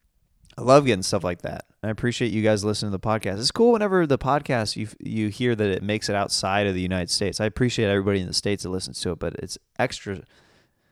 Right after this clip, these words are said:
special. I don't know if special is the right word, but extra, like, it kinda just blows me away sometimes whenever I hear, like, s-, whenever somebody sent me, like, uh, that saxophone pipe s-, from South Africa. It's like, wow,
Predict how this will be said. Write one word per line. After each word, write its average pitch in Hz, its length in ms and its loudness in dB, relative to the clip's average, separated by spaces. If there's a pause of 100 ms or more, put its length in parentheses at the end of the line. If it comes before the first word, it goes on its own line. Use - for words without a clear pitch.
(140)
special. 185 720 -2
I 143 80 -8
don't 160 100 -2
know 156 80 4
if 120 100 -4
special 147 300 -2
is 143 80 -6
the 151 60 -2
right 143 80 -2
word, 151 200 -2
but 120 120 0
extra, 135 380 -4
like, 92 360 -8 (400)
it - 40 -20
kinda 156 200 -4
just 95 160 -6 (120)
blows 123 400 2
me 131 120 -2
away 107 360 2
sometimes 92 480 -6
whenever 98 260 -4
I 95 80 -2
hear, 101 320 -2
like, 92 180 -6
s-, - 80 -8 (160)
whenever 101 420 -4
somebody 101 260 -2
sent 98 200 -6
me, 101 120 -4
like, 92 320 -6
uh, - 100 -10
that 87 240 -12
saxophone 113 480 -6
pipe 120 240 -8
s-, - 200 -14
from 92 180 -6
South 101 300 -2
Africa. 110 320 -4
It's - 160 -10
like, - 180 -14
wow, 101 340 -6